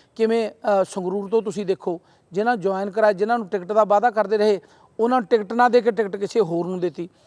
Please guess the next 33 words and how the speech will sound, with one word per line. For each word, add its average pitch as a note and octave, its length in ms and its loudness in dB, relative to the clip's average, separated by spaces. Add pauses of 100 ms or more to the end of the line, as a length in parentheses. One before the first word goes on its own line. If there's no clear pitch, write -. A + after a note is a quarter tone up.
(240)
ਸਾਰੀ D#4 380 4
ਕਿਤੇ D4 200 -4
ਦੇਖ B3 180 0
ਲਓ B3 160 0
ਤੁਸੀਂ, A#3+ 340 -6 (420)
ਕਿੱਥੇ C4+ 280 -2
ਕਿੱਥੇ A#3+ 300 0
ਸਾਰੇ A3+ 280 2
ਪੰਜਾਬ G#3 460 2
ਦੇ G#3 100 0
ਵਿੱਚ G#3 300 -4 (360)
ਉਹਨਾਂ A3+ 140 -4
ਨੂੰ, A3 100 -4
ਗੁਰਦਾਸਪੁਰ G3 640 0
ਦੇਖੋ G3+ 280 -4
ਤੁਸੀਂ, F3+ 240 -6
ਇੱਥੋਂ F#3 340 -6
ਰੋਪੜ E3+ 320 -6
ਤੋਂ F#3 140 -4
ਜਾ F#3 160 -4
ਕੇ E3+ 100 -12
ਬੰਦਾ F#3 260 -12
ਦਿੱਤਾ। - 300 -20 (500)
ਵੀ C#4+ 100 -6
ਕਹਿਣ A#3+ 320 2
ਤੋਂ C4+ 120 2
ਮਤਲਬ G#3+ 360 2
ਹੈ, E3+ 140 4
ਅਕਾਲੀ - 960 -4
ਦਲ, D#3 340 -2 (560)
ਜਿਹੜਾ G3 260 0
ਅਕਾਲੀ F3 340 -2
ਦਲ D#3 200 -4